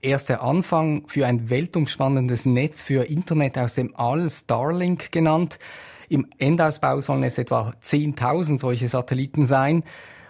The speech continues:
Und diese Woche nun hat die International Astronomical Union, das ist die Standesgesellschaft der Zunft, mit einer offiziellen Stellungnahme nachgedoppelt.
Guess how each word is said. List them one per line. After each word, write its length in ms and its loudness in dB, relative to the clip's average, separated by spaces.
Und 180 -2
diese 240 2
Woche 260 0
nun 240 4
hat 140 -2
die 180 -2
International 640 2
Astronomical 720 0
Union, 460 2
das 180 -4
ist 200 -8
die 200 -6
Standesgesellschaft 1080 -2
der 100 0
Zunft, 440 -2
mit 160 0
einer 220 2
offiziellen 560 0
Stellungnahme 720 2
nachgedoppelt. 920 -2